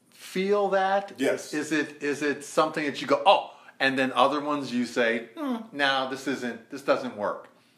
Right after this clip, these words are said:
Speaker 1: So you
Speaker 2: Well,
Speaker 1: throw it out?
Speaker 2: I mean, there's certain, you never, I don't throw anything out. I just keep working. You know, I don't try to,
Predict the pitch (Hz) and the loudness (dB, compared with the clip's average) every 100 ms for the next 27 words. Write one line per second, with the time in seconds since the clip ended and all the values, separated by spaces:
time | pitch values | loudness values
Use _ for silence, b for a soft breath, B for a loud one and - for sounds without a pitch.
0 | b - 127 107 - 113 113 107 107 120 | b -6 -4 -2 -2 0 2 0 -2 -4
1 | - _ 190 190 196 190 190 160 143 - | -10 _ -4 -2 0 -2 -4 -4 -6 -12
2 | 185 202 226 - - - 196 165 113 101 | -14 -4 -2 -2 -8 -10 -8 -6 -6 -6
3 | 120 110 85 90 90 95 90 - - 92 | -6 -8 -10 -8 -6 -6 -10 -16 -16 -12
4 | 92 98 95 90 _ 127 _ 98 90 90 | -10 -10 -12 -20 _ -20 _ -20 -16 -14
5 | 90 85 - 90 | -14 -16 -16 -14